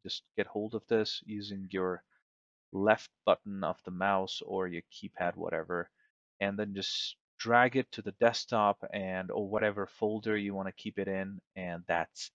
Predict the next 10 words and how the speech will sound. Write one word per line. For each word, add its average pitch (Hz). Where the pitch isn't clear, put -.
it. 80
It 107
will 101
be 98
downloaded. 90
Now 110
you 113
want 117
to -
upload, 180